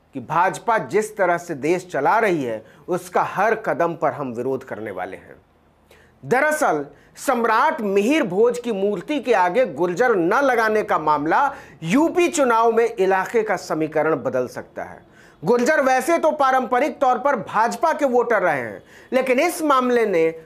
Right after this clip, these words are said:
उन्हें खिलाफ खड़ा कर दिया है। यूपी में विपक्ष के सारे नेता इसका फायदा उठाने में अभी से जुट गए हैं। अखिलेश यादव ने ट्वीट किया,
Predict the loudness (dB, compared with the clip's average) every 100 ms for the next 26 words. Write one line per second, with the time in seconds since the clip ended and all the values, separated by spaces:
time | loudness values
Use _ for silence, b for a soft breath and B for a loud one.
0 | B -4 -2 -2 -2 0 0 -2 -4 -4
1 | -4 -6 -10 -12 -12 -14 -20 b b b
2 | 2 2 2 2 4 2 2 0 -2 -2
3 | -4 -4 -2 0 2 2 2 2 2 0
4 | 0 -2 0 -2 0 0 0 -2 0 0
5 | -2 -4 -6 -8 -10 -14 -18 -18 -20 _
6 | _ _ B B B -2 2 2 2 2
7 | 0 2 2 0 -2 -4 -8 -6 -2 2
8 | 0